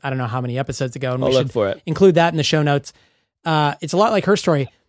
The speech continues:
Speaker 1: What happens is when you start a business and you put yourself out there and you make connections and you start a blog or you create videos or you start a podcast or whatever, you start to learn at a rate that is so much faster than everyone else
Speaker 2: Yeah.
Speaker 1: because you have to do it all.
Speaker 2: Yeah.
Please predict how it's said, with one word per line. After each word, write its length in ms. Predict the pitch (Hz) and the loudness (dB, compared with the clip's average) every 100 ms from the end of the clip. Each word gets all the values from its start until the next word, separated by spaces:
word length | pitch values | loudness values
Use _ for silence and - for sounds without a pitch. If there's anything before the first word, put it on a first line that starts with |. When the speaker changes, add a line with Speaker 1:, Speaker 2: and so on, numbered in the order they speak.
| _ _ | _ _
Speaker 1:
What 220 | - 180 175 | 2 4 4
happens 440 | 214 277 277 165 | 2 2 2 4
is 300 | 175 165 147 - | 4 2 0 -4
when 220 | 170 180 | 2 2
you 100 | 175 | 2
start 360 | - - 254 | 2 2 4
a 40 | 254 | 2
business 480 | 170 151 160 151 - | 0 2 0 0 -4
and 300 | 160 151 151 | -2 0 0
you 80 | 151 | 0
put 200 | - 226 | 0 0
yourself 380 | 202 - 175 151 - | -2 0 0 0 -2
out 240 | 143 147 | 0 0
there 320 | 135 123 123 - | -4 -6 -8 -8
and 140 | 156 147 | -2 0
you 60 | |
make 240 | 156 175 - | 2 0 0
connections 680 | 180 151 - 147 131 - - | -2 0 -2 -6 -6 -8 -6
and 120 | 147 | -4
you 60 | 139 | -4
start 300 | - 180 185 | 0 0 0
a 40 | |
blog 440 | 151 143 135 127 - | 0 0 0 -4 -6
or 160 | 135 | -4
you 120 | 139 131 | -4 -4
create 320 | 175 180 143 | -2 -2 -2
videos 400 | 139 139 135 135 | -2 -2 -4 -6
or 60 | 131 | -8
you 80 | |
start 220 | 127 170 170 | -6 -4 -4
a 40 | |
podcast 500 | - 131 117 123 - | -2 -4 -4 -8 -6
or 60 | 131 | -2
whatever, 440 | 151 175 131 147 _ _ _ _ _ _ _ _ | 2 2 0 -8 _ _ _ _ _ _ _ _
you 320 | 147 180 254 | 0 4 4
start 320 | 277 294 277 - | 4 2 2 2
to 80 | 180 | 2
learn 380 | 165 190 180 | 4 4 2
at 100 | 156 143 | 2 0
a 40 | |
rate 500 | 135 147 170 127 - 143 | 2 4 2 0 -6 -4
that 100 | 139 | -4
is 260 | 127 - - | -4 -12 -14
so 440 | - - - 233 | -12 -6 2 4
much 220 | 294 269 - | 4 0 0
faster 380 | 185 185 - | 0 0 -2
than 140 | 139 135 | -2 -2
everyone 380 | 139 143 135 131 | 0 0 0 -4
else 220 | 95 90 | -6 -8
Speaker 2:
Yeah. 60 | |
Speaker 1:
because 240 | - 151 143 | -6 -4 -2
you 100 | 151 | -2
have 280 | 160 220 - | 2 0 0
to 100 | 160 | 0
do 160 | 151 | 0
it 60 | 135 | 0
all. 140 | 131 | -2
Speaker 2:
Yeah. 140 | 107 | -4